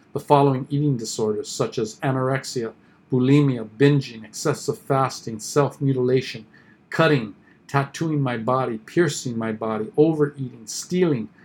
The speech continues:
abusing drugs, raging, criminal activity, nicotine abuse, alcohol, sexual sin, and perversion. Father, on behalf of myself and my ancestors, I repent for and renounce not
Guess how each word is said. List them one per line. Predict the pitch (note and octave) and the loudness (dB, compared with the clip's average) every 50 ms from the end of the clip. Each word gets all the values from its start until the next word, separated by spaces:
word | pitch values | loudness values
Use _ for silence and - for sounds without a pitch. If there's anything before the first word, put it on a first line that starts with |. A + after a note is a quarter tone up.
| - - - _ - | -20 -20 -10 _ -6
abusing | B2+ B2 C#3 D#3+ E3+ D3+ C3+ D#3 D3 C#3 | -2 0 0 0 0 0 0 0 0 0
drugs, | C3 C#3 C#3+ C3+ A#2+ A2+ A2 - | 4 4 4 4 4 0 -6 -6
raging, | A#2 A#2 B2+ C#3+ D#3 E3 E3+ D3+ C3 B2+ A2+ A2 A2 | -4 0 2 2 2 2 2 0 -2 -6 -8 -8 -10
criminal | - - - E3 F3 E3+ D#3+ D3 C#3 | -10 -6 -4 -4 -2 -2 -2 -2 -2
activity, | C3 A#2+ - - - C3 A#2 A2+ A2+ A2+ | -4 -4 -6 -8 -10 -8 -8 -6 -8 -8
nicotine | A2+ A#2 C3+ E3 - - D3 - - D3 C#3+ B2+ | -6 -6 -6 -6 -6 -8 -12 -10 -6 -4 -4 -4
abuse, | A#2+ A2+ - A2+ G#2+ G2+ - - - - | -4 -6 -8 -10 -10 -10 -12 -10 -4 0
alcohol, | C#3+ D#3 C#3+ D3 - C#3+ A2+ A2+ A2 A2 - _ - - - _ | 0 0 0 -2 -2 -2 -2 -2 -4 -6 -8 _ -20 -20 -20 _
sexual | - - - D#3 C#3+ - - - D3 C#3 | -12 -4 0 0 0 0 0 0 0 0
sin, | C#3+ - - - C3 A#2+ A2 G#2+ - - _ _ _ _ _ _ _ - | 0 -2 -4 -4 -4 -4 -6 -8 -14 -20 _ _ _ _ _ _ _ -8
and | A#2+ A2+ A2+ G#2+ | -6 -6 -6 -6
perversion. | - A#2 A2+ A2 A#2+ B2+ B2 A2+ - - A2 - - _ _ _ _ _ _ _ _ _ _ _ - | -4 -4 -4 -2 -2 -2 -4 -4 -6 -10 -14 -16 -18 _ _ _ _ _ _ _ _ _ _ _ 4
Father, | - D#3 E3 E3 F3+ | 6 6 6 6 4
on | E3+ E3 | 2 0
behalf | D#3 D#3+ D3+ E3 E3+ - | 0 0 0 0 -2 -4
of | D#3+ D3 | -4 -2
myself | D3 D3 C#3 - - E3 D3+ C3 - | 0 0 0 0 -2 -4 -4 -2 -2
and | C#3+ | -2
my | C3+ C3+ C3+ | -2 -2 -2
ancestors, | C#3+ D3 E3 E3+ D3+ - C#3+ - - - B2 A#2 A2 - - - _ _ _ _ _ _ - | -2 -2 -2 -2 0 0 -2 -2 -2 -4 -6 -6 -6 -6 -8 -14 _ _ _ _ _ _ 4
I | C3+ | 4
repent | D3 D3+ D3 - E3+ F#3+ - - | 6 6 4 0 -2 -4 -4 -4
for | - E3+ D#3+ | -2 0 0
and | D3+ | 2
renounce | D3 C#3+ D3+ D#3 D#3+ C#3+ - - | 2 2 2 2 0 -2 -2 -2
not | D3 C#3+ D#3+ D#3+ - | 0 0 0 0 -2